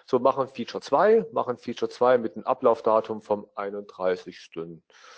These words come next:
Oktober wieder. Der gefällt mir, der einunddreißigste Oktober. Klicken auf OK und auf OK. So, wir sehen jetzt im Webdepot, dass die Lizenz quasi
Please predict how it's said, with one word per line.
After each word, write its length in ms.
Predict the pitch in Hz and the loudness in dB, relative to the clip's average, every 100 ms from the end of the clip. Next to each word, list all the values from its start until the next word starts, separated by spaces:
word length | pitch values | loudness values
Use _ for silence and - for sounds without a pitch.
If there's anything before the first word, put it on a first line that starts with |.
| - - | -20 -14
Oktober 500 | 92 - - 196 196 | -10 -4 4 6 6
wieder. 260 | 170 165 160 | 4 6 6
Der 160 | 165 - | 2 -12
gefällt 340 | - 139 156 | 2 2 4
mir, 60 | 139 | 2
der 120 | 117 | 2
einunddreißigste 580 | 117 113 107 110 - 104 | 0 2 0 0 -10 -12
Oktober. 580 | - 107 - 107 104 - - - - | -10 -12 -6 0 0 -2 -20 -20 -10
Klicken 300 | 123 131 - | -10 -8 0
auf 280 | 104 - | 0 0
OK 200 | 95 - 120 143 165 160 - _ | -8 -6 -2 0 -2 -4 -20 _
und 220 | - 120 - | -6 -4 0
auf 260 | 98 - | 0 -2
OK. 380 | 87 - 139 254 - _ _ _ _ _ _ _ _ _ _ _ _ - - _ _ _ | -12 -4 0 0 -4 _ _ _ _ _ _ _ _ _ _ _ _ -20 -20 _ _ _
So, 300 | 170 120 104 | 2 2 2
wir 80 | 104 | -2
sehen 220 | 135 151 | 2 2
jetzt 160 | 147 | 0
im 100 | 95 | -2
Webdepot, 720 | - - - 151 175 226 262 - _ _ - _ - | -2 -2 -4 -4 2 2 2 -6 _ _ -20 _ 2
dass 180 | 135 | 2
die 100 | - | 2
Lizenz 420 | 127 120 135 139 - | -8 0 -2 -2 -2
quasi 580 | 123 123 - 127 - | 2 2 0 -8 -8